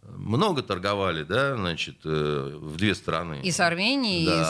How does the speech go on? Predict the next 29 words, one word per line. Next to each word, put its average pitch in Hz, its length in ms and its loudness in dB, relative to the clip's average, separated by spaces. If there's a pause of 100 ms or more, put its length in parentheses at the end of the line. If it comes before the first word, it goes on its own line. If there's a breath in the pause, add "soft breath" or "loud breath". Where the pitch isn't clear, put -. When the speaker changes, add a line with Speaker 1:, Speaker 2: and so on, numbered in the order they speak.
(120)
Speaker 1:
Армении 160 160 0
Speaker 2:
Азербайджаном. 120 400 2
Speaker 1:
подешевле, 127 760 2
азербайджанцам 107 680 0
побольше, 117 500 -2
как 101 180 -6
говорится, 101 480 0
да, 127 180 2
то 98 120 -4
есть, 82 260 -4
э, 85 240 2 (400 loud breath)
а, 87 1120 -2
ну, 107 400 2
и 101 340 0
они 151 200 0
очень 156 220 0
долго 135 240 0
готовились. 95 840 -4 (400)
И, 180 80 -6
надо 180 180 2
сказать, 131 400 -4
приготовились. 110 800 -6 (680 loud breath)
Так 98 120 -10
вот, 127 140 0
Армении 180 440 0
для 127 160 -2
того, 147 220 0
чтобы 110 280 -4
приготовиться 113 1160 0